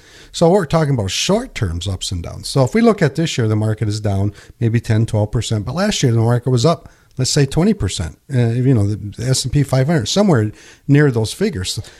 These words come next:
So for the last two years, you're up. And let's look back five years. You're up even further probably, though, over the last five years.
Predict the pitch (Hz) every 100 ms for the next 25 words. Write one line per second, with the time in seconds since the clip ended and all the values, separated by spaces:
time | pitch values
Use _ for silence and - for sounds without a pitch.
0 | _ - 196 - 165 151 196 226 - -
1 | 170 147 151 165 117 110 101 - 180 87
2 | - - - - _ - 123 120 131 -
3 | 143 135 135 139 - 180 226 107 - -
4 | - 117 127 - 123 - 110 131 139 147
5 | 202 233 - 101 98 104 117 110 113 113
6 | 113 120 117 127 131 127 147 214 - -